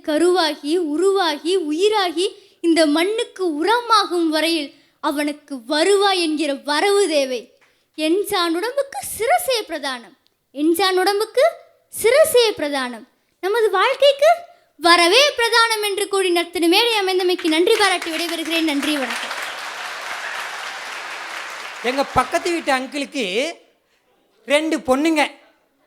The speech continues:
Speaker 2: பிளஸ் டூ படிக்கிறாங்க. அப்படியே எனக்கு ஏத்த மாதிரி இருப்பாங்கன்னு வச்சுக்கோங்களேன். அவங்க, அவர் தான் வந்துட்டு ஸ்கூலுக்கு வந்துட்டு பஸ் ஸ்டாப்ல பஸ் ஏத்திடுவாரு. அதுல மூத்த பொண்ணை பார்த்து ஒருத்தன் பாடுறான், "பிரச்சனைன்ற வரவு அங்க தான் வரும்."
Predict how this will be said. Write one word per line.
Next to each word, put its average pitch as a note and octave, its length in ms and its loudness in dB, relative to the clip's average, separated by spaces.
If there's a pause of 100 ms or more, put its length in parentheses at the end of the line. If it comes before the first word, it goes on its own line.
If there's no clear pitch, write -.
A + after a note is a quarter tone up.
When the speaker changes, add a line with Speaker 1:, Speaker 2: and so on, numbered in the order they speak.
(200)
Speaker 2:
பிளஸ் D4 220 -2
டூ F4 140 -2
படிக்கிறாங்க. C4 480 0
அப்படியே C#4+ 340 -2
எனக்கு C#4 260 -6
ஏத்த D4+ 280 0
மாதிரி D4 220 2
இருப்பாங்கன்னு C4 380 0
வச்சுக்கோங்களேன். A#3+ 540 -2 (960)
அவங்க, C4+ 280 2 (300)
அவர் A3+ 260 2
தான் D#4 200 0
வந்துட்டு C#4+ 280 -4 (300)
ஸ்கூலுக்கு C#4+ 400 -4
வந்துட்டு C4 180 -6
பஸ் A#3+ 180 0
ஸ்டாப்ல C#4 300 0
பஸ் A#3+ 200 0
ஏத்திடுவாரு. A3 460 0 (1000)
அதுல C4 280 0
மூத்த D#4+ 300 0
பொண்ணை C#4+ 240 -2
பார்த்து D4 280 0
ஒருத்தன் A#3+ 240 -4
பாடுறான், B3 600 0 (380)
"பிரச்சனைன்ற D4 560 -2
வரவு C4 260 4
அங்க C4 280 2
தான் D#4 180 2
வரும்." G#3+ 220 -4